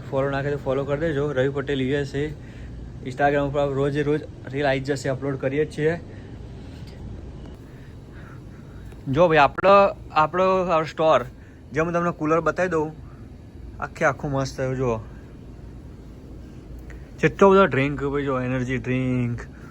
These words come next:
આ તો બસ સમર આવ્યું ને ભાઈ, એટલે બધા સૌથી વધારે જવાના હતો. આ આખો આખો પેપ્સીનું હે, પેપ્સી કોકો મિક્સ છે એક, એક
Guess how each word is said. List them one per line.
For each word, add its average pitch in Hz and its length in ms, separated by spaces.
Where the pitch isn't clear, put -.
આ 139 80
તો 151 80
બસ 147 100
સમર 151 300
આવ્યું 185 180
ને 165 40
ભાઈ, 151 100
એટલે 147 200
બધા 139 200
સૌથી 139 240
વધારે 143 200
જવાના 127 380
હતો. 117 200
આ 156 120
આખો 180 320
આખો 175 140
પેપ્સીનું 175 600
હે, 156 300
પેપ્સી 151 360
કોકો 156 280
મિક્સ 156 320
છે 147 140
એક, - 180
એક 135 180